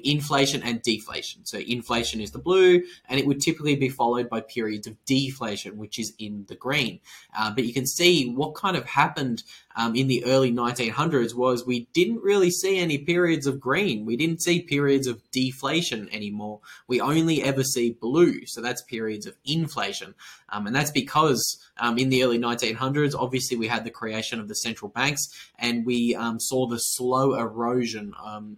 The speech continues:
of, uh, the gold standard, um, through lots of different steps. Obviously, the creation of the Fed, nineteen thirteen, and then,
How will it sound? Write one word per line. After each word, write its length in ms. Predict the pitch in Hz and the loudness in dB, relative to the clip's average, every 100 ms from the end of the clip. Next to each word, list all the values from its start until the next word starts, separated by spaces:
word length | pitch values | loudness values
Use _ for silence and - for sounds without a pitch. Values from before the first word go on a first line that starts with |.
| - | -10
of, 400 | 104 104 107 - | -6 -6 -8 -12
uh, 200 | 104 104 101 | -10 -8 -8
the 60 | |
gold 320 | 113 120 113 - | -2 0 0 -2
standard, 480 | - 110 107 - - - - - | -6 -6 -8 -12 -20 -20 -18 -10
um, 220 | 110 104 | -8 -10
through 260 | - 110 127 | -8 -2 0
lots 200 | 139 123 | 0 -2
of 60 | |
different 320 | 104 101 98 | -6 -8 -8
steps. 520 | - - 110 - - - | -8 -6 -6 -6 -8 -8
Obviously, 540 | 107 113 - 107 101 - - | -8 -6 -6 -6 -8 -12 -16
the 80 | 117 | -8
creation 460 | 123 117 117 110 | -2 0 0 -2
of 60 | 104 | -8
the 60 | |
Fed, 340 | - 120 117 113 | -8 -4 -2 -4
nineteen 420 | 107 104 104 107 104 | -10 -12 -10 -10 -10
thirteen, 640 | 110 107 113 117 113 107 | -10 -8 -6 -6 -6 -8
and 100 | 104 | -8
then, 200 | 104 | -10